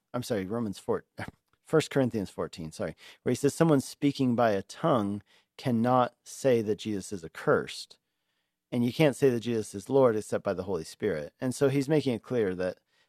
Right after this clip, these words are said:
like, you don't need to be worried that this is, like, some kind of demonic infiltration.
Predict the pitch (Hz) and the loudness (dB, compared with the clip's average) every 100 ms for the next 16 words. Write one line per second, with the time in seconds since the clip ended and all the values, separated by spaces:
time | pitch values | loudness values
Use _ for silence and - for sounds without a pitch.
0 | - 113 135 165 180 156 127 120 110 113 | -6 -2 4 4 6 4 4 -2 0 0
1 | 95 90 92 - 101 101 - 98 87 104 | -2 -4 -10 -10 -12 -12 -2 -2 -2 -10
2 | 95 104 92 85 - 101 104 98 98 98 | -8 -6 -6 -8 -8 -6 -4 -6 -8 -12
3 | 101 92 87 - 85 - - | -8 -8 -8 -8 -8 -8 -14